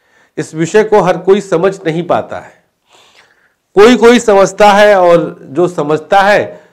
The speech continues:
उसे लोग मूर्ख समझते हैं।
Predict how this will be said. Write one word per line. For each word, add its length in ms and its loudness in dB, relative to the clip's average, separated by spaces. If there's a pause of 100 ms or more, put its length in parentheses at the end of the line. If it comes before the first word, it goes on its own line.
(360)
उसे 280 2
लोग 520 2
मूर्ख 360 0
समझते 560 -6
हैं। 240 -20